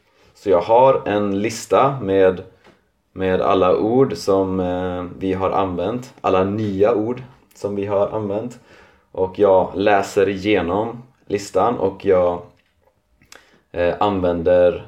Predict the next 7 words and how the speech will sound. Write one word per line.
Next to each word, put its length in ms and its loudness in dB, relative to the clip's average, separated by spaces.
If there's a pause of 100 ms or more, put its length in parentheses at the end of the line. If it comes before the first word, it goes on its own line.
de 280 0
mest 400 -2 (180)
användbara 720 2
orden, 540 -2 (720)
eh, 220 -2
för 300 2
att 500 -2